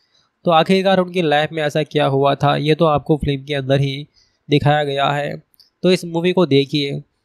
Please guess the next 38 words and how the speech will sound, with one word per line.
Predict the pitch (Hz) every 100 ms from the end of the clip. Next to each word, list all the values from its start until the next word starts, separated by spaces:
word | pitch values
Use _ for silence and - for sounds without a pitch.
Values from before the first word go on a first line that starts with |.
| _ -
ये | 147
मूवी | 143 151 170
आपको | 165 156 170
Netflix | 143 143 - 156
पर | 165
मिलेंगी। | 147 131 139 139 139 143 _ _ _ -
और | 160 175
अगर | 180
आप | 180 165 170
टीवी | 160 160
पर | 160 156
देखना | 151 139 151
चाहते | 147 135 131
हैं | 147 143
तो | 135 143 147
ये | 147 143
पहले | 139 143
तो |
ये | 156
Sony | 143 147 151
Max | 143 139 151
में |
आती | 139 135 156
थी, | 143 156 _ _ _
हो | 151 151
सकता | 165 165
है | 160 156
कि | 160
अब | 151
और, | 151 156 -
और | 165 151
कोई | 151
टीवी | 151 147
चैनल | 143 139
के | 135
ऊपर | 135 147
आती | 143 127 139
हो। | 139